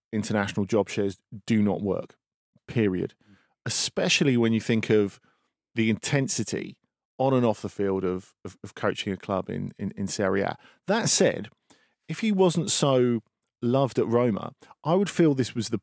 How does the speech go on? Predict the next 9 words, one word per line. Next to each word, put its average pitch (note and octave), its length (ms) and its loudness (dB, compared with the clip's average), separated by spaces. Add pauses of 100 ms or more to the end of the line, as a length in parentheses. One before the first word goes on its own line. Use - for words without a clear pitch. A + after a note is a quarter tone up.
perfect - 460 -2
time F#2 380 -4 (260)
for A2 100 -4
Mourinho G#2 540 2
to - 120 -8
take - 320 -6
the F#2+ 100 -8
Portugal - 460 -10
job. - 200 -10